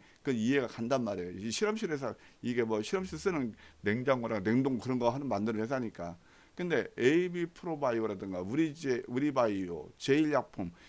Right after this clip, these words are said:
이런 것들은 인맥으로 그러니까 뭐 파이자 출신 그런 것들 있잖아요. 뭐 씨이오가. 그 이런 것들은 사실 어떻게 보면은 뭐 그 우리가 대선 테마 때 인맥 테마 그런 것처럼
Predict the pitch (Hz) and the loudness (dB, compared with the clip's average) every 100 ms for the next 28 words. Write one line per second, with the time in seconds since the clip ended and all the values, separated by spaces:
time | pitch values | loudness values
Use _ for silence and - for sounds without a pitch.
0 | - 131 160 151 - 139 156 131 107 - | -6 -2 0 0 0 2 2 2 -4 -10
1 | - 127 151 180 190 170 120 95 117 113 | -4 0 2 2 2 2 2 0 -4 -2
2 | 110 104 110 107 - 185 190 180 - 151 | -2 0 0 0 2 2 4 0 -2 -6
3 | - 135 113 113 113 98 107 92 104 98 | -4 -6 -4 -4 -4 -4 -6 -4 -6 -4
4 | 107 139 104 85 - 104 95 92 170 170 | 0 0 0 -4 -12 -6 -4 -4 0 2
5 | 139 110 98 104 92 - - - 254 196 | 2 2 2 2 0 -6 -20 -6 0 2
6 | 240 226 208 156 131 233 233 220 131 123 | 2 2 2 0 -2 -6 -4 -2 -2 -4
7 | 120 113 110 139 127 - - _ - 95 | -4 -4 -2 -2 -2 -8 -20 _ -14 -4
8 | 101 95 113 104 95 69 117 113 107 107 | -4 -2 0 0 0 -2 0 0 2 2
9 | 110 151 135 117 107 107 98 110 123 127 | 2 2 -4 -4 -4 -4 0 0 0 -2
10 | - 113 104 - 113 104 110 117 104 | -2 -2 -2 -2 -4 -4 -2 -2 -2